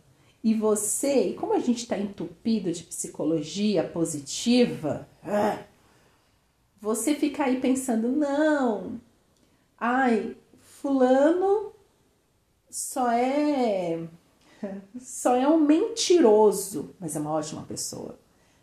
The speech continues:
Gente, não cabe. Não cabe, tá? Tem gente que é maldosa. Por que que eu falo isso? É,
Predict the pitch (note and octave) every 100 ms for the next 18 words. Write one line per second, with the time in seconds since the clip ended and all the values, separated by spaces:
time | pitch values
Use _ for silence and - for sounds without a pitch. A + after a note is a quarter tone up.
0 | _ - C4 C4 C4 B3+ F4+ - F#3 E3
1 | F3 D3+ - _ _ _ _ _ _ _
2 | _ _ A3 A3 B3 C#4 D4 D#4 E4 -
3 | _ _ - D#3 D#3 - E3+ - - _
4 | - G#3 G#3+ C#4+ - _ _ _ _ _
5 | _ _ _ G3+ F3 E3+ F#3 G#3+ B3+ B3+
6 | - - G3+ G3+ G3 F3+ - - - -
7 | _ _ _ _ _ _ _ _ _ _
8 | _ _ _ _ A#3+ C4+ C4 C4+ B3+ B3
9 | G3+ E3 - - - _ _ - F#3 F3+